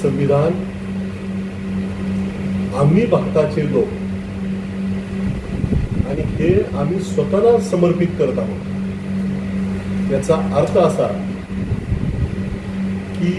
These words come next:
या देशातील लोक हेच या देशाचा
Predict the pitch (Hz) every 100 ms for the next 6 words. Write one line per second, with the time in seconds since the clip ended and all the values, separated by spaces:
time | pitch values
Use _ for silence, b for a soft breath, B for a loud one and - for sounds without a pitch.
0 | 202 190 - - - - 190 - 135 151
1 | 170 175 156 143 160 - 160 143 123 127
2 | 160 185 190 - - - - 95 - 98
3 | 95 95 95 98 95 - - 95 190 190
4 | 190 - 180 202 - - 190 190 - -
5 | 95 - - - 95 98 123 123 170 -
6 | - - 156 160